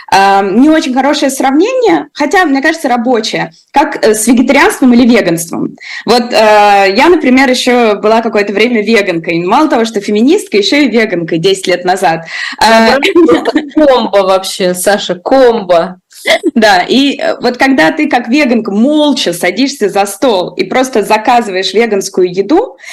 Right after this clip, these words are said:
Speaker 1: все, кто едят мясо в этот момент за столом, начинают тебя упрекать, что ты упрекаешь их в том, что они едят мясо. Тебе можно в этот момент молчать. Э, да, и это, конечно, совершенно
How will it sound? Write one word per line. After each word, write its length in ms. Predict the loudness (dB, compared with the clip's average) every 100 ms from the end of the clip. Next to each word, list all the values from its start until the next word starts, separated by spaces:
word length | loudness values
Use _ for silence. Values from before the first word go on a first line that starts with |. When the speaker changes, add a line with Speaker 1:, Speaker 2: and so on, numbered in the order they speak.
| -14 -10
Speaker 1:
все, 320 | 0 2 2
кто 180 | 0 -2
едят 340 | 0 0 0
мясо 400 | -2 -2 -4 -4
в 40 |
этот 180 | -6 -4
момент 360 | -2 0 0 -2
за 60 | -6
столом, 460 | -2 0 0 0
начинают 440 | 0 0 -2 -2 -2
тебя 260 | 0 2
упрекать, 500 | 0 -4 -4 -2 -2
что 200 | -6 -10
ты 140 | -2 0
упрекаешь 640 | 0 -4 -2 -2 -2 -6 -2
их 240 | -2 -2
в 60 | -4
том, 180 | -2 -2
что 140 | -2
они 160 | 0 0
едят 240 | 0 -2 -2
мясо. 320 | -2 -4 -10 -14 -12 -6
Тебе 240 | -2 0
можно 260 | 0 -2 0
в 20 |
этот 200 | 0 0
момент 360 | 0 0 -2 0
молчать. 640 | -2 -2 -4 -4 -4 -12 _ _ -20 -6
Э, 280 | -2 0 0
да, 200 | 2 2 0
и 360 | -2 -2 0 0
это, 240 | 0 -2 0
конечно, 600 | 0 0 -2 0 -2 -2
совершенно 880 | -4 -4 -2 -2 -2 -2 -2 -2